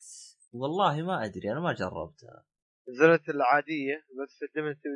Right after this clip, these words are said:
Speaker 2: Edition ما نزلت، لأنه تقدر ترفع إعدادات تخليها Definitive. <laughs> أوريدي تخليها.
Speaker 1: لا، أنا، أنا مو قصدي ك-، كجرافيك، اترك كجرافيك هي نفسها حقة البي سي.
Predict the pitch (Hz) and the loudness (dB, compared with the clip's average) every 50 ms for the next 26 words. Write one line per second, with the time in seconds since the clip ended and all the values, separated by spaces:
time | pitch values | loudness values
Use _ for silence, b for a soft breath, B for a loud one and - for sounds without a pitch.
0 | 135 131 147 143 - - 135 131 131 127 120 110 113 113 110 113 127 127 131 135 | -8 -8 -10 -10 -10 -8 -4 -2 -2 -2 -4 -8 -12 -16 -12 -8 -6 -6 -2 0
1 | 135 127 120 _ _ _ _ _ _ _ _ - 156 147 - 139 147 143 135 123 | 0 0 -2 _ _ _ _ _ _ _ _ -2 -2 -2 2 4 4 4 4 2
2 | - - 143 131 - 135 127 127 123 131 127 123 139 139 139 135 _ _ _ - | 0 -4 -4 0 0 0 0 2 2 0 2 4 4 4 4 2 _ _ _ -12
3 | - 143 139 143 139 131 123 127 127 113 _ _ _ - 117 117 - _ - - | -10 -8 -4 -2 -2 -2 -2 -2 -4 -6 _ _ _ -16 -16 -16 -16 _ -20 -20
4 | _ _ - - - - 127 135 143 139 131 123 - _ - _ _ _ - - | _ _ -14 -12 -8 -2 2 4 4 4 2 0 -6 _ -20 _ _ _ -20 -20
5 | - - 110 104 113 139 156 - - 127 135 131 123 95 123 131 131 127 127 139 | -18 -16 -6 4 8 10 10 10 8 2 0 0 0 0 0 0 -2 -2 -2 -4
6 | 156 160 156 185 185 - - 131 123 120 - - 113 101 101 95 92 90 92 90 | -4 -2 -2 -4 -4 -4 -6 -6 -8 -6 -4 -2 0 0 0 0 0 0 -2 -2
7 | 90 90 90 90 95 - - - 104 101 101 95 104 104 104 101 - 143 131 113 | -2 0 -2 -2 -4 -4 -4 -2 0 0 0 0 -2 -2 -2 -2 -2 -4 -4 -4
8 | - 143 139 - 110 104 - - 113 107 120 120 123 127 127 165 165 170 - 165 | -4 -6 -6 -6 -8 -6 -4 -4 -2 0 2 2 2 2 0 -4 -6 -4 -2 -2
9 | 160 156 165 165 - - 110 101 - 101 101 101 101 104 98 98 101 101 95 - | 0 0 -2 -2 -2 -4 -4 -4 -4 -6 -8 -6 -4 -4 -4 -4 -4 -8 -6 -4
10 | 107 92 - - | -6 -6 -6 -8